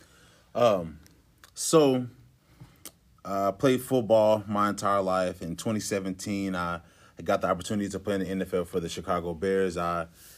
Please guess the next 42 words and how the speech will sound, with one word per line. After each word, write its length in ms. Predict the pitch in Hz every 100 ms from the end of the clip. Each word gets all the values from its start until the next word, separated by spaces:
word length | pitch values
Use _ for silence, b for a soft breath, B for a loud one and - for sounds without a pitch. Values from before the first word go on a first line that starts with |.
| B
had 180 | 107
an 120 | 92 87
injury, 800 | 113 127 110 117 117 113 113 95
and 120 | 92
I 300 | 90 87 82
was 540 | - 92 90 82 82 -
able 240 | 104 95
to 160 | 95 95
achieve 240 | 87 135
my 120 | 113 98
lifelong 480 | 104 113 117 107
dream 280 | 98 104 104
and 120 | 98
then 120 | 92 95
have 180 | 98
it 80 | 90
all 120 | 92
taken 240 | 90 90 87
away 160 | 87
from 180 | 87 85
me 220 | 82 78 78 -
due 120 | 101
to 120 | 95
things 300 | 85 92 92
that 280 | 82 87 80 b b
I 80 | -
felt 200 | 87 104
as 100 | 92
though 100 | 85
were 140 | 87 76
outside 280 | 92 92
of 60 | 87
my 100 | 85
control. 500 | 78 76 95 87 76 B B B B
So 140 | -
within 240 | 120 123 131
that 200 | 127 107
time 240 | 120 120
frame, 380 | 117 117 113 110
I 360 | 98 95 92 87 b b b _ _
got 300 | 104 104 98 -
to 680 | 107 101 98 92 90 90